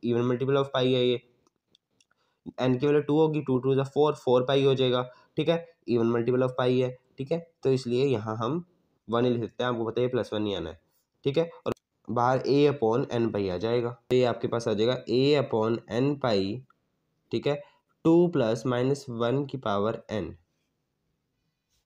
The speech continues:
और यहाँ आप देख सकते हो इस cos n पाई के बाहर टू भी लगा हुआ था, तो यहाँ भी टू आएगा और यहाँ भी टू आएगा। यहाँ से मैं टू को कॉमन ले लूँ, टू को कॉमन लोगे तो क्या आ जाएगा, टू ए by n पाई, ठीक है,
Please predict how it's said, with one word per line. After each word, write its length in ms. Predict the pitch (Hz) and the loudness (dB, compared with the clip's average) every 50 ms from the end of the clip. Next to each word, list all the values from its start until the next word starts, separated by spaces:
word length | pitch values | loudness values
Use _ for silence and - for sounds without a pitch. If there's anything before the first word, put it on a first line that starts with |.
| _ _ _ | _ _ _
और 100 | 117 131 | -2 0
यहाँ 240 | 139 147 143 143 147 | 0 0 0 0 0
आप 120 | 151 147 | 0 2
देख 180 | 139 139 143 143 | 2 2 2 2
सकते 320 | - 139 127 - _ 120 | 0 -2 -4 -2 _ 2
हो 300 | 120 123 139 160 - - _ _ _ _ _ - | 2 2 2 0 -2 -10 _ _ _ _ _ -2
इस 180 | 135 165 - - | -2 -2 -2 0
cos 280 | - 147 143 151 151 156 | 2 2 4 4 2 2
n 160 | 143 147 135 | 0 0 2
पाई 120 | 139 135 131 | 0 0 0
के 100 | - 131 | 0 -2
बाहर 300 | 127 131 131 143 143 156 151 - _ - | 0 0 0 0 -2 -4 -6 -10 _ 2
टू 120 | 147 147 147 | 2 4 4
भी 80 | 156 | 4
लगा 200 | 143 127 107 104 101 | 4 4 2 2 2
हुआ 200 | 98 95 90 87 | 2 2 0 0
था, 120 | - 85 85 - _ _ _ _ _ - | -4 -8 -10 -12 _ _ _ _ _ -2
तो 60 | 117 | 0
यहाँ 220 | 113 113 110 107 120 | 0 0 0 0 0
भी 100 | 131 127 | 0 0
टू 200 | 131 139 131 131 | 2 2 2 2
आएगा 260 | 131 127 123 123 127 127 127 - _ - | 2 2 2 0 0 -2 -4 -8 _ -4
और 160 | 110 113 117 | -2 0 0
यहाँ 240 | 110 107 104 98 104 | 0 0 -2 -2 -2
भी 100 | 107 107 | -2 -2
टू 180 | 110 104 95 | -2 -2 -2
आएगा। 300 | 87 85 82 - 85 - - - _ _ _ | -2 -2 -4 -8 -10 -14 -16 -20 _ _ _
यहाँ 140 | - 120 120 | -2 0 0
से 120 | 131 151 151 | 0 0 0
मैं 60 | 143 | 0
टू 100 | 151 147 | 0 2
को 100 | 143 151 143 | 0 2 2
कॉमन 260 | 147 143 143 143 147 | 2 2 2 2 2
ले 120 | 147 160 | 4 4
लूँ, 140 | 170 170 160 - - _ _ _ _ - | 4 2 0 -2 -6 _ _ _ _ 2
टू 100 | 143 139 | 4 4
को 100 | 139 147 139 | 6 4 2
कॉमन 260 | 147 139 135 135 135 | 2 2 2 2 2
लोगे 180 | 135 135 143 | 4 4 2
तो 80 | 139 139 | 2 2
क्या 160 | 131 143 135 | 0 0 0
आ 40 | 123 | 2
जाएगा, 220 | 107 110 104 101 95 95 - _ _ | 2 2 2 0 0 -2 -6 _ _
टू 300 | 143 147 156 160 - - - | 0 0 0 0 -2 -2 0
ए 300 | 120 123 120 123 123 117 | 2 2 4 2 2 0
by 200 | 113 110 104 101 101 110 120 - _ _ _ _ _ _ _ _ - 120 | 0 0 2 2 0 0 -2 -6 _ _ _ _ _ _ _ _ -4 -2
n 220 | 127 139 151 156 | 0 0 0 0
पाई, 380 | 156 139 120 110 101 101 107 120 - _ _ _ _ _ _ _ _ _ - | 0 0 0 0 0 -2 -4 -8 -14 _ _ _ _ _ _ _ _ _ -2
ठीक 160 | 135 120 - | -2 0 0
है, 100 | 147 | -2